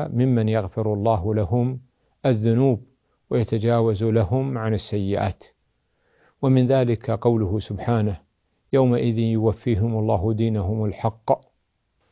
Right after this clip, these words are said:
ثم قال جل وعلا: "الخبيثات للخبيثين، والخبيثون للخبيثات، والطيبات للطيبين، والطيبون للطيبات،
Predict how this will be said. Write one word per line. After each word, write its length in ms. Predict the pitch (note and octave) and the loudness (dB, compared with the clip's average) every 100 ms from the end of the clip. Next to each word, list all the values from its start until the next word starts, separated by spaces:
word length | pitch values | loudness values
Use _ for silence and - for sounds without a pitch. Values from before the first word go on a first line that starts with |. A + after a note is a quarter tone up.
| _ | _
ثم 220 | - B2 | -4 -4
قال 340 | G#2+ A#2 G#2+ G#2 | 0 0 0 -2
جل 200 | A2 G#2 | -2 0
وعلا: 560 | A2+ A2 A2 G#2+ G#2+ G#2+ _ _ - | 0 0 -2 -2 -4 -8 _ _ -4
"الخبيثات 840 | C#3+ A#2 A2+ G#2+ A#2 - A#2+ A#2+ - B2 C3 _ _ _ _ - | -2 0 -2 -2 -2 0 0 0 -2 -10 -12 _ _ _ _ 2
للخبيثين، 720 | C#3 - A2+ A2 G2+ G#2+ G2+ _ _ _ - | 2 2 -2 -2 -2 -6 -10 _ _ _ 0
والخبيثون 680 | C#3 - B2 C3 A2+ C3+ B2+ | 2 2 -2 -2 -2 -2 0
للخبيثات، 840 | A#2 G2+ - A2 A2 G#2 G2 - _ _ _ _ _ _ _ _ _ _ _ _ _ _ - | 0 -2 -4 -2 -2 -2 -6 -8 _ _ _ _ _ _ _ _ _ _ _ _ _ _ 2
والطيبات 960 | C3 C3 - D3+ D3 C#3+ D3 D#3 D3+ | 2 2 2 4 4 2 4 2 2
للطيبين، 1120 | D3 B2+ - B2+ B2+ A#2+ A#2 C3 C#3 D3 D3 - - | 2 0 0 -2 0 0 0 0 0 -2 -4 -8 -4
والطيبون 840 | B2+ A#2+ C3+ C3 B2 A2+ C#3 C#3 | -2 0 0 0 0 0 0 0
للطيبات، 1120 | B2+ A2+ A2 - A#2 G#2+ A2 A#2 B2 B2+ A#2 | 0 -2 -4 -2 -2 -2 0 2 2 2 -2